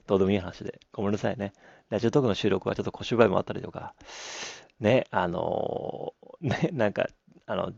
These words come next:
ざっくり喋りながら行きますね。あのー、いや、でも本当にだからすごい生活をしてまして、リアルにね。あのー、と、今は本当にリアルに、うんと、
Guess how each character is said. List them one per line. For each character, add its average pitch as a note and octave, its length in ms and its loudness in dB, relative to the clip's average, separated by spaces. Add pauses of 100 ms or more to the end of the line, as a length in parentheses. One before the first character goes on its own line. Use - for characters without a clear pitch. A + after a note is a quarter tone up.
ざ A2 100 2
っ - 20 -6
く - 120 2
り B2 80 2
喋 F#2 180 2
り F2+ 40 0
な F#2+ 120 -2
が F#2 80 -2
ら - 160 -6 (440)
行 - 120 -14
き F#2 80 0
ま F#2+ 80 2
す - 100 -10
ね。 G2 260 -6 (840)
あ G2+ 140 -2
の F#2 400 -2
ー、 - 20 4
い E3+ 60 10
や、 F3 60 10
で E3 100 10
も C3 40 6
本 F#3 260 4
当 G#3 80 8
に F#3 40 10
だ F#3+ 60 12
か - 20 12
ら C#3+ 60 8
す - 260 8
ご E3+ 160 10
い A2 60 4
生 - 240 0
活 - 260 -6
を F#2+ 80 0
し - 80 -12
て G2+ 80 -2
ま F#2+ 100 -2
し - 80 -14
て、 F#2+ 120 -8
リ A#2 120 10
ア G#2 60 12
ル - 180 0
に - 60 -14
ね。 - 160 -6 (640)
あ F2+ 160 2
の G2 760 0 (240)
ー、 B2 80 -10
と、 - 0 - (380)
今 F#3+ 260 8
は A2 340 2 (120)
本 A#2+ 120 -4
当 A2+ 60 0
に A2 240 2
リ C#3 180 8
ア G#2+ 60 12
ル - 140 2
に、 G#2 280 0
う - 100 -8
ん - 60 -6
と、 - 440 0